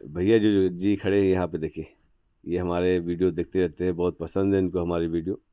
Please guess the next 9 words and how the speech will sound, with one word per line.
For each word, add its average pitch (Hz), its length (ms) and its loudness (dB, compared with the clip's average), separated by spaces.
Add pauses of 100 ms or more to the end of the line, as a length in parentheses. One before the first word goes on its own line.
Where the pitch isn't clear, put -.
(140)
तो 82 80 -8
इनको 90 200 -4
मैंने 98 200 0
शुक्रिया 90 420 -2
बोला, 95 180 -2
थैंक 85 340 -6
यू 101 60 0
बोला। 90 200 0 (1120)
हाँ, 95 460 -6